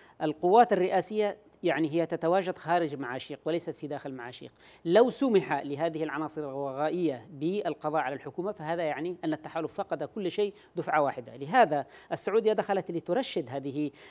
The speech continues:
العملية، دخلت ل-، لكي تبني على هذه العملية الفوضوية في عدن نتائج سياسية. العملية استهدفت تقليم أظافر الرئيس عبد الب-، عبد الرب منصور هادي، العملية استهدفت إنهاء المعسكرات التابعة للشرعية،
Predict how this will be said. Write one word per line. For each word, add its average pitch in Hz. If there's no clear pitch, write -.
العملية، 143
دخلت 180
ل-، 160
لكي 175
تبني 202
على 131
هذه 160
العملية 151
الفوضوية 156
في 147
عدن 165
نتائج 151
سياسية. 135
العملية 214
استهدفت 185
تقليم 190
أظافر 156
الرئيس 156
عبد 139
الب-، 143
عبد 135
الرب 139
منصور 135
هادي، 170
العملية 185
استهدفت 156
إنهاء 165
المعسكرات 151
التابعة 139
للشرعية، 156